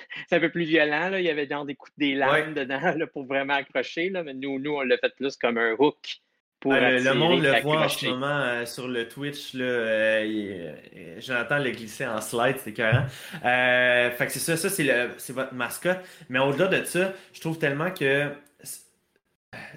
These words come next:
Speaker 2: sais, il y a comme, il y a une passion qui s'est mélangée aussi avec ton travail personnel. Puis c'est tellement important parce que, tu sais, il y a du monde qui,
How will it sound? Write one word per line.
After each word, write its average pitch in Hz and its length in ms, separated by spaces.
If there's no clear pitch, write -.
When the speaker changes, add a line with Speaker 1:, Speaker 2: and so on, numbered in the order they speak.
Speaker 2:
sais, 208 120
il 208 60
y 175 60
a 143 40
comme, 160 300
il 135 60
y 131 40
a 135 40
une 131 160
passion 180 520
qui - 100
s'est 139 160
mélangée 135 560
aussi 156 320
avec 113 240
ton 113 160
travail 113 400
personnel. 127 540
Puis - 300
c'est 131 180
tellement 151 240
important 170 400
parce 131 160
que, - 80
tu - 80
sais, 180 80
il 165 60
y 131 60
a 120 60
du 117 120
monde 147 260
qui, 120 260